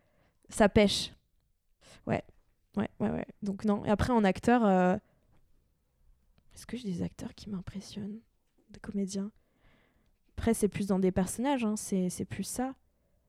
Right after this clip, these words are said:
J'ai pas vu le Joker, tout le monde m'en parle, je sais. Plus récemment, j'étais, euh, très, très, très impressionnée. Alors pourtant, je suis pas une grande fan de Christine and the Queens,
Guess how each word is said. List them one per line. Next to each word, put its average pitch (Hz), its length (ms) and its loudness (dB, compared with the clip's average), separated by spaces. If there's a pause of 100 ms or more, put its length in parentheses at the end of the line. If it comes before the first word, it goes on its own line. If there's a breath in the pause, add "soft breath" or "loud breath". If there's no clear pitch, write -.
(180)
J'ai 226 140 4
pas 277 160 10
vu 339 160 8
le 240 100 8
Joker, 220 440 6
tout - 140 -8
le 214 60 2
monde 202 80 4
m'en 190 140 4
parle, 175 360 0
je 175 120 0
sais. 180 340 -4 (540)
Plus - 160 0
récemment, 294 440 2
j'étais, 202 460 0
euh, 190 360 2 (460)
très, - 180 0
très, - 160 0
très 233 240 0
impressionnée. 220 480 2
Alors 202 140 6
pourtant, 233 260 0
je - 60 -8
suis - 80 -10
pas 262 120 4
une 403 80 2
grande 269 220 4
fan 294 200 4
de 240 60 2
Christine - 340 -2
and 262 100 2
the 220 120 4
Queens, 247 400 0